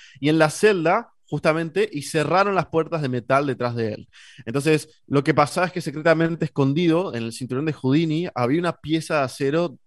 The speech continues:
de unas más o menos diez pulgadas, muy resistente y flexible, y entonces Houdini comenzó a trabajar, ¿no?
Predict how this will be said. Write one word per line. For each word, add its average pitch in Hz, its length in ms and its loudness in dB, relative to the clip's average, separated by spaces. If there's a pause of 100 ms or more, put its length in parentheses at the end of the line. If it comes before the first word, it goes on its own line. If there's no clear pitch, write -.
(120)
de 123 60 -4
unas 123 480 -2
más 113 340 -4
o 127 60 -4
menos 131 160 0
diez 139 140 0
pulgadas, 147 640 4 (260)
muy 151 220 4
resistente 160 720 -4
y 139 80 -2
flexible, 151 680 -4 (220)
y 139 80 -2
entonces 180 400 -2 (300)
Houdini 180 600 2
comenzó 120 360 -2
a 131 40 0
trabajar, 107 460 -2
¿no? 127 300 -4